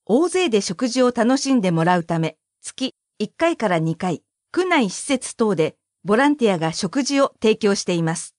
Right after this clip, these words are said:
花水木。写真が一枚あります。キャプション。利用者の笑顔を思い浮かべながら調理中。写真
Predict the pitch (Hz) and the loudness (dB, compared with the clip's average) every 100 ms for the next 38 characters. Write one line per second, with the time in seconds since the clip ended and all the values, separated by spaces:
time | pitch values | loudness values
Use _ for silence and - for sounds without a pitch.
0 | _ _ _ _ _ _ _ _ - 196 | _ _ _ _ _ _ _ _ -4 0
1 | 247 294 294 226 170 - - _ _ _ | 4 4 4 2 -4 -10 -16 _ _ _
2 | _ _ - 202 247 247 240 233 233 226 | _ _ -10 -8 0 2 2 0 0 0
3 | 202 170 165 170 180 - _ _ _ - | 0 -2 -2 -2 -4 -12 _ _ _ -16
4 | 160 - 190 175 - _ _ _ _ _ | -14 -6 -4 -4 -8 _ _ _ _ _
5 | _ - 202 262 381 349 233 190 180 - | _ -6 2 4 4 0 0 0 -2 0
6 | 285 320 294 190 156 - 190 220 294 294 | 0 2 2 2 0 0 0 4 4 2
7 | - 226 254 262 247 220 156 - _ - | -2 -2 0 2 2 0 -2 -6 _ -4
8 | 185 196 180 - 170 156 - _ _ _ | -2 0 -4 -4 -4 -4 -6 _ _ _
9 | _ - 190 - 240 233 | _ -10 -8 -4 -2 -4